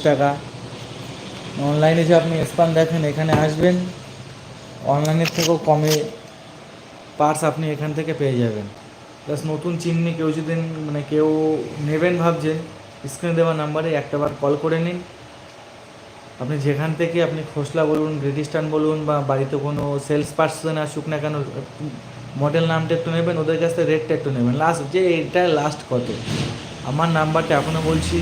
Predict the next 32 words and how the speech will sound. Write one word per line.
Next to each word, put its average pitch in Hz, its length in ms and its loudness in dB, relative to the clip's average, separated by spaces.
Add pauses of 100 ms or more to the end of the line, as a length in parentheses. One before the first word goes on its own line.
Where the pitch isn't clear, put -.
(120)
শেয়ার 147 320 4
করে 160 200 4
দিন, 160 200 0
ভিডিওটা 147 340 2
প্রচুর 151 300 -2
পরিমাণে 156 420 2
শেয়ার 156 180 4 (100)
করুন। 170 200 4 (3250)
নাম্বারটা 135 360 0 (120)
রেখে 160 280 0
দিন, 139 120 0 (1160)
শেয়ার 147 300 2
করে 151 220 0
দিয়ে 156 120 0 (100)
স্ক্রিনশট 156 440 -4
দিয়ে 156 160 0
নাম্বারটা 143 340 -2
রেখে 147 240 0
দিন। 165 180 -2
আমার 147 180 -2
এই 147 80 -4
নাম্বারে 143 280 0
WhatsApp 139 360 -2
করতে 151 240 -2
পারবেন, 156 240 0 (100)
WhatsApp 135 340 -4
করে 151 140 4 (920)
বলবেন 160 260 6
যে 185 120 2
আমি 170 160 4
এই 156 120 8
রেটে 156 180 6